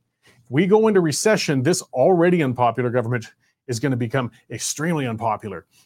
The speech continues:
So again, how do you avoid recession? You gotta keep the G D P growing. But he's, he's, he's, he's causing, he's kicking the can down the road. He's making a small disaster into a bigger and a bigger and a bigger disaster.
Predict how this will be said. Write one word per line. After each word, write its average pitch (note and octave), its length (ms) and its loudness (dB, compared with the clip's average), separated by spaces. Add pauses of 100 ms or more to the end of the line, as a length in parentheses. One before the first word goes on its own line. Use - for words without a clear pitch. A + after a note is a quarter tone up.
So - 120 -2
again, D3+ 280 2
how C#3+ 240 0
do E3 80 2
you E3+ 120 4
avoid D3+ 280 2
recession? D3+ 400 -2
You D#3 100 2
gotta C#3+ 220 0
keep C#3+ 280 -8
the D3 80 -6
G A#2 200 -6
D B2 80 -4
P B2 180 -4
growing. F#3 540 0 (1000)
But D#3+ 100 -2
he's, D#3 160 0
he's, E3+ 220 -2
he's, D#3 320 -4
he's D#3 220 -2
causing, F3+ 580 -2
he's C#3 160 0
kicking A3 400 -2
the D#3+ 60 0
can D3+ 340 -4
down C#3+ 180 0
the C#3 80 0
road. D3 400 2
He's C3+ 200 -6
making F#3 400 0 (240)
a C3 40 -8
small F#3 360 0
disaster D3+ 520 0
into D#3+ 160 4
a E3+ 60 4
bigger F#3 300 0
and F3 100 0
a - 20 -2
bigger D#3+ 300 -6
and E3+ 80 -4
a E3+ 40 -6
bigger G#3 280 2
disaster. B2 640 -2